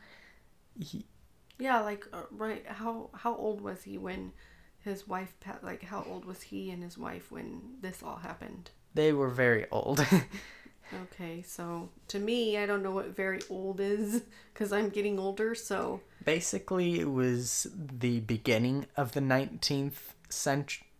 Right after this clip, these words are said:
Speaker 1: No, no, no. The, the beginning of the twentieth century.
Speaker 2: Mm-hmm.
Speaker 1: And kinda towards the nineteen sixties.
Speaker 2: Oh, okay.
Speaker 1: So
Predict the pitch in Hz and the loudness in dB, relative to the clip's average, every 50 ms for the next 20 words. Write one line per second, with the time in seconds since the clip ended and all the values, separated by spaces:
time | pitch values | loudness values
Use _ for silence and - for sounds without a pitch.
0 | _ _ - 165 156 143 127 117 107 107 104 104 104 110 113 - - - - - | _ _ 2 4 6 6 6 6 4 2 2 2 0 0 0 -2 -4 -4 -6 -14
1 | - - - - - - - 151 139 147 131 151 147 151 160 165 160 160 143 123 | -20 -20 -20 -20 -14 4 4 6 6 6 8 8 8 8 6 6 4 4 2 2
2 | - 139 131 135 127 123 120 120 120 120 120 113 - - - - - 135 123 127 | 2 0 2 4 6 6 6 6 6 4 2 0 -4 -8 -8 0 4 6 6 8
3 | 131 135 - - - - 139 143 143 - - 156 156 165 170 185 196 202 190 190 | 6 4 2 2 2 4 4 4 2 2 2 2 4 4 2 0 -2 -2 -2 -4
4 | 185 185 190 202 214 - - - - - - - 247 262 254 240 - 117 117 113 | -6 -6 -6 -8 -10 -12 -18 -20 -20 -18 0 4 6 6 8 8 8 6 6 6
5 | 113 113 113 113 - - - - - - - _ - _ - - - - - - | 4 2 2 2 2 0 -2 -4 -12 -20 -20 _ -20 _ -20 -20 -20 -20 -20 -20
6 | - - _ - - - - 143 139 131 131 127 - - 131 123 117 - - - | -20 -20 _ -20 -16 -4 2 4 4 4 4 2 4 4 4 4 2 0 -4 -4
7 | - - - - - 139 123 127 120 117 113 110 113 110 110 104 - - _ - | -6 -6 -6 -8 -10 -8 -6 -2 0 0 2 2 2 2 2 0 -4 -8 _ -2
8 | - - 120 110 107 107 104 104 101 - - - - - - - - - - - | 0 0 2 0 0 0 0 -2 -2 -4 -6 -8 -18 -16 -10 -6 -4 -2 2 2
9 | 139 127 - - - - 117 110 - - - 139 135 - - - - - - - | 2 2 2 -2 -4 -2 -2 -4 -2 -4 -4 -4 -2 -2 -2 -4 -6 -10 -20 -12
10 | - 196 185 180 175 185 185 - - 190 190 180 - - - - - - - 135 | -8 -6 -6 -4 -6 -6 -8 -12 -14 -14 -14 -14 -16 -12 -8 -4 -2 0 4 4
11 | 123 117 113 113 113 113 113 110 110 110 113 110 | 4 4 4 4 4 4 4 4 2 2 0 -4